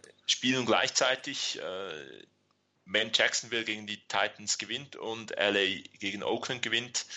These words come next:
dann sind die Chargers doch noch in den Playoffs. Wenn Tennessee gewinnt, sind sie drin. Ähm, in der N F C geht's im Playoff-Picture eigentlich noch um,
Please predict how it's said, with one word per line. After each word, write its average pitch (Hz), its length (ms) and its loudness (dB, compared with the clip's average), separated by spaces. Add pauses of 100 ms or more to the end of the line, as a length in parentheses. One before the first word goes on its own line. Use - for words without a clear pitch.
(500)
dann 104 340 2
sind 104 220 2
die 98 120 -6
Chargers 95 440 4
doch 107 200 2
noch 131 160 -4
in 120 80 -4
den 117 160 -4
Playoffs. - 600 2 (920)
Wenn 92 180 -8
Tennessee 104 400 2
gewinnt, 95 280 -2
sind 95 200 2
sie 95 120 0
drin. 123 300 0 (560)
Ähm, 110 400 4 (300)
in 107 140 2
der 107 260 6
N 101 80 4
F 117 120 2
C 110 200 0
geht's 104 240 0
im 104 140 -8
Playoff-Picture 101 680 0
eigentlich 90 240 0
noch 101 200 -6
um, 101 340 -8